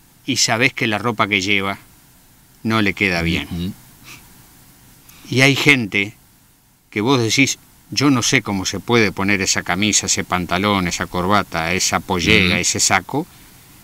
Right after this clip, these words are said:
Speaker 1: y anda con una naturalidad que prácticamente nadie puede notar
Speaker 2: Ujú.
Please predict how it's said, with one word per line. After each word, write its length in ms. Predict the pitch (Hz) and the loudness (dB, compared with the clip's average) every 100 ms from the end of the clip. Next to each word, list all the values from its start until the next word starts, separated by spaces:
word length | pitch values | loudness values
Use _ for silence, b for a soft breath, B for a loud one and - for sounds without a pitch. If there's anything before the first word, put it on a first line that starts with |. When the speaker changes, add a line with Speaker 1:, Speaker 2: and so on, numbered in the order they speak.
| - - - - - - | -20 -20 -20 -20 -10 0
Speaker 1:
y 180 | 110 113 | 4 4
anda 340 | 127 117 110 | 4 0 -2
con 200 | 104 101 | -2 -2
una 200 | 113 101 | 0 0
naturalidad 920 | 101 104 101 101 104 98 98 95 101 - - - - _ _ _ _ - - | 0 -2 -2 0 0 0 0 -2 -4 -12 -20 -20 -20 _ _ _ _ -20 -10
que 100 | 104 | -10
prácticamente 1040 | - 117 120 104 104 95 98 98 87 107 113 - - - - - - | -4 0 0 0 -4 -2 -2 -2 -2 -4 -4 -16 -20 -20 -20 -20 -8
nadie 400 | 104 113 110 101 | 0 2 2 2
puede 300 | 87 107 101 | 0 -2 0
notar 400 | 90 87 98 92 | -2 0 0 0
Speaker 2:
Ujú. 260 | 80 82 | -4 -8